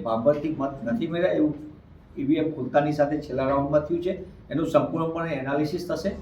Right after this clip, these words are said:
પણ આપ સમગ્ર મ-, જુઓ, શરૂઆતથી જ કોંગ્રેસ પક્ષના યુવાન ઉમેદવાર ગુલાબસિંહ સતત આગળ વધી રહ્યા હતા. એટલે કે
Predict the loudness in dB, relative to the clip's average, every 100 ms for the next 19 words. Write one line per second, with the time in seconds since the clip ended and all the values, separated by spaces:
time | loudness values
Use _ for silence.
0 | -12 -18 -8 4 6 6 0 -8 2 2
1 | 10 10 12 12 12 12 10 10 6 6
2 | 2 -8 0 8 10 12 10 8 4 2
3 | 2 12 12 12 10 4 6 4 6 6
4 | 8 8 6 4 2 4 4 8 8 8
5 | 6 6 6 4 0 4 6 10 10 10
6 | 6 10 10 8 0 -4 -6 -14 -18 -20
7 | -20 -20 -20 -20 -6 0 2 10 10 10
8 | 6 2